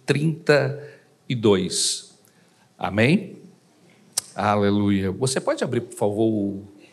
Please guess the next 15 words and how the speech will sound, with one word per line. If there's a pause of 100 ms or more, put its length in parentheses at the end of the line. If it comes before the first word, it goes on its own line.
(1000)
o
tema
da
mensagem? (800)
Dentro
de
você (720)
habita (680)
uma
nação. (580)
Amém? (640)
Posso
dar
uma
sugestão?